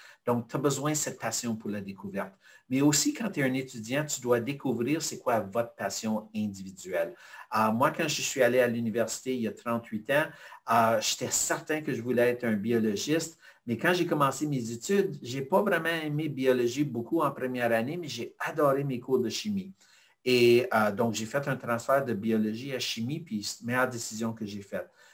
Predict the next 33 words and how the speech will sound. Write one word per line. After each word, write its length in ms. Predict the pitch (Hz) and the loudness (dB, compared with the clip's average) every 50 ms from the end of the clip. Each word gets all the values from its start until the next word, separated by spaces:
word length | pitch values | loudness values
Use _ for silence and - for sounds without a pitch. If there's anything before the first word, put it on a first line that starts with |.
| _ _ - | _ _ 2
Mais 100 | 131 147 | 6 6
au 100 | 156 156 | 6 6
cours 300 | 156 - - 359 359 339 | 6 6 6 8 8 8
de 80 | 226 | 6
mes 240 | 180 151 143 139 - | 4 4 2 0 -2
études, 380 | 135 110 - - 131 - - - | -6 -6 -6 -2 0 0 0 0
dans 120 | 147 127 | -2 -2
ma 160 | 120 117 107 | -2 -2 -4
troisième, 480 | 104 - - 139 131 127 127 131 127 131 | -4 -6 0 2 2 2 2 -2 -8 -6
quatrième 400 | - 131 113 - 120 117 113 107 | -8 -10 -10 -8 -6 -2 -2 -2
année, 260 | 107 107 110 143 175 190 | -2 -2 -4 -4 -4 -4
j'ai 120 | - 127 | -4 -4
découvert 460 | 113 131 - - 135 135 151 196 196 | -6 -8 -8 -8 -2 0 0 0 0
que 100 | - 127 | -4 -8
j'adorais 720 | 110 107 123 113 117 120 120 113 113 117 117 139 160 180 - - - _ _ _ | -8 -2 -2 -2 0 0 2 2 2 2 2 0 -2 -2 -4 -10 -20 _ _ _
plus 220 | _ 196 196 - | _ 4 4 4
la 100 | - 147 | 4 2
partie 520 | - - 127 - - - - 160 151 143 - _ _ _ _ _ | 2 2 -2 -2 -2 -6 -6 -4 -6 -8 -10 _ _ _ _ _
physique, 420 | 151 135 117 143 165 175 - _ | -2 -2 0 -2 -4 -6 -6 _
mathématique 800 | 120 123 135 - - 135 123 117 110 - - - 147 151 151 120 | -6 -6 -6 -6 -6 -6 -6 -6 -6 -6 -6 -6 -6 -6 -6 -4
de 120 | 110 110 | -4 -2
la 160 | 101 104 104 | -2 -2 -4
chimie. 460 | 101 - - - 104 107 139 180 190 - - - - _ _ - | -4 -4 -6 -4 -2 0 0 0 -2 -4 -12 -20 -20 _ _ 2
Donc, 160 | 131 131 123 | 2 2 2
j'ai 200 | 120 135 127 - | 0 -2 -2 2
ajouté 400 | 170 180 196 185 160 151 151 175 | 4 4 4 4 0 -2 -2 -2
une 160 | 180 165 143 | -2 -2 -2
mineure 500 | 131 127 120 123 127 139 151 156 160 - - | -4 -2 0 4 4 6 6 4 4 2 0
en, 340 | 123 117 117 113 113 113 110 - - - - - - - - | 2 2 4 4 2 2 2 2 2 2 2 0 -2 -2 -4
en 280 | 110 107 104 104 104 104 | -4 -2 -2 -2 -2 -2
mathématiques, 600 | 117 143 143 - 135 117 113 113 - 151 151 147 | -4 -4 -4 -4 -4 -6 -6 -4 -4 -6 -4 -4
sciences 400 | - - 131 123 120 120 - 120 | -6 -6 -4 -4 -4 -4 -4 -8
informatiques, 800 | 117 117 - 110 107 110 107 101 98 - - 165 180 180 180 | -8 -4 -4 -2 0 0 -2 -2 -2 -4 -2 -2 -2 -4 -6